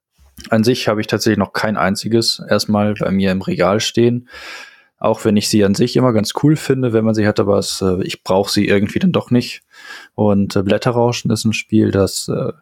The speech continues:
können wir dann in vier verschiedenen Jahreszeiten spielen und in den, in den vier f-, verschiedenen Jahreszeiten spielen und, äh,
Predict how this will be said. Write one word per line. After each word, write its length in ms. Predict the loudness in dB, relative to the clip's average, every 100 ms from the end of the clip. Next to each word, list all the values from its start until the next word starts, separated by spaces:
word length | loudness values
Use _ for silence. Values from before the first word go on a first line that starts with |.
| _
können 360 | -10 0 2 4
wir 100 | 2
dann 180 | 2 0
in 120 | -2
vier 280 | -2 0 2
verschiedenen 440 | 2 0 0 0
Jahreszeiten 640 | 0 0 -2 -2 -2 -2 -6
spielen 460 | -4 0 0 0 -8 -20 -16 -18 _
und 600 | 0 2 2 0 -2 -4
in 140 | -4 -2
den, 200 | -4 -4
in 240 | 0 2 4
den 180 | 2 0
vier 200 | 2 2
f-, 320 | 0 -10 -12
verschiedenen 420 | -6 -2 0 2
Jahreszeiten 540 | 2 2 0 -2 -2 -4
spielen 360 | -2 2 2
und, 240 | 2 0 0
äh, 220 | 0 0